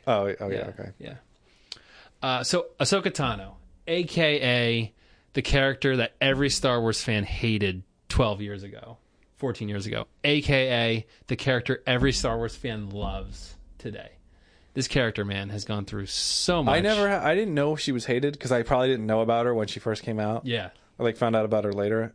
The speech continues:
Speaker 1: and I'll
Speaker 2: Right.
Speaker 1: tell you. I could. I'll, when you're finished, I'll tell you why. I'll,
Speaker 2: Sure,
Speaker 1: I'll hear something.
Speaker 2: sure, sure, sure. So Ahsoka Tano, she was first introduced in the two thousand eight film The Clone Wars, which was basically a, uh,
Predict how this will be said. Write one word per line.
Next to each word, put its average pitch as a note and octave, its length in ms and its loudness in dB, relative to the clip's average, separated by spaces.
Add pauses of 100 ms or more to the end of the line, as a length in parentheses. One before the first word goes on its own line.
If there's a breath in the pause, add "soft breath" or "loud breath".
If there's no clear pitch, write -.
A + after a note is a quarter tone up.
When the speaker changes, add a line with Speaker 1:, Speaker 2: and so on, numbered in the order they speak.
Speaker 1:
and B2+ 100 0
I'll B2 60 4
Speaker 2:
Right. B2+ 80 -2
Speaker 1:
tell D3 140 4
you. - 60 -4
I C3+ 120 2
could. C#3 220 -12
I'll, C3+ 200 2
when D#3 200 2
you're D3 100 0
finished, A#2+ 320 -2
I'll G#2+ 80 0
tell G#2+ 140 0
you G2+ 80 0
why. G2 160 0
I'll, G2 100 -2
Speaker 2:
Sure, G#3 220 0
Speaker 1:
I'll E3+ 80 0
hear G2+ 80 -10
something. - 160 -10
Speaker 2:
sure, D#3 120 0
sure, D3+ 160 -6
sure. E3+ 220 -6 (460 loud breath)
So D#3 220 2
Ahsoka F#3+ 360 2
Tano, D#3+ 340 2
she - 140 0
was C#3 100 10
first F3+ 300 0
introduced C#3 460 0
in C3 140 -2
the A#2+ 60 2
two F3+ 220 0
thousand E3+ 460 0
eight C#3+ 340 0
film C#3 720 0
The G#2+ 240 -2
Clone D3+ 400 0
Wars, G2+ 420 -2 (160)
which - 480 -2
was G#2+ 220 0
basically C3+ 680 0
a, G#2+ 420 0 (720 loud breath)
uh, G#2 300 0